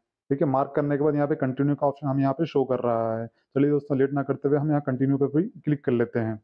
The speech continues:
अभी यहाँ पे देखिए दोस्तों, ओटीपी वैलिडेशन का option दिया हुआ है, यानी कि यहाँ पे ये बताया जा रहा है कि आपका जो भी आधार number है, जो इसमें enter किए हैं, उसमें जो भी mobile number आप दिए हैं, उस पे ओटीपी भेजा जाएगा।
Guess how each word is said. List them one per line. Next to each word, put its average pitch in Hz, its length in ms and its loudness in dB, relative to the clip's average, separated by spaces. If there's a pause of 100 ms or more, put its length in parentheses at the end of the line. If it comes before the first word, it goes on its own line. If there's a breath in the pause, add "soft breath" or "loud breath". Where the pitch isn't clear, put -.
(260)
अभी 139 160 2
यहाँ 147 140 2
पे 147 100 0
देखिए 143 260 2
दोस्तों, 147 340 2
ओटीपी 143 320 2
वैलिडेशन 143 480 2
का 143 120 0
option 147 240 0
दिया 135 160 4
हुआ 120 180 0
है, 123 80 2
यानी 139 160 0
कि 165 120 0
यहाँ 170 460 -2
पे 135 100 2
ये 139 100 4
बताया 143 340 2
जा 135 160 2
रहा 135 160 2
है 135 100 0
कि 151 120 0
आपका 143 280 0
जो 143 140 2
भी 151 100 0
आधार 135 380 0
number 143 480 -2 (500 loud breath)
है, 170 220 0 (200)
जो 143 200 2
इसमें 147 240 0
enter 143 180 0
किए 143 280 0
हैं, 151 120 2
उसमें 151 300 0
जो 135 120 4
भी 156 100 0
mobile 139 260 2
number 143 220 0
आप 135 80 2
दिए 135 260 0
हैं, 143 120 2
उस 143 160 -4
पे 170 120 2
ओटीपी 147 380 2
भेजा 131 260 2
जाएगा। 120 420 0